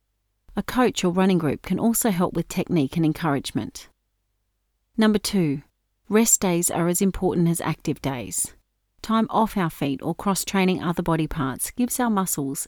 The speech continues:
and all the other parts of our incredible bodies the chance to rest and repair.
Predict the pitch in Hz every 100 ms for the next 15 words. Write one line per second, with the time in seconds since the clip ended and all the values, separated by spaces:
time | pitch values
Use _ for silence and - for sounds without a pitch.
0 | - 170 - 202 220 208 180 180 165 143
1 | 147 151 147 143 151 - 202 196 202 156
2 | 139 143 - - 156 - 175 160 - 175
3 | 170 190 - - - 165 175 - 165 135
4 | 151